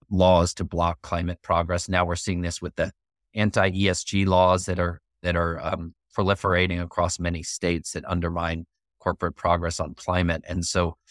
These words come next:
we see it as essential for companies to really, in a really meaningful way, put in place,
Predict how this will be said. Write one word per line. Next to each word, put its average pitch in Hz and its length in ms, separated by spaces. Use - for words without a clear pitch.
we 104 140
see 101 220
it 90 80
as 85 140
essential 92 500
for 82 180
companies 85 500
to 87 120
really, 82 380
in 101 120
a 98 60
really 104 280
meaningful 95 480
way, 98 220
put 92 220
in 90 140
place, - 520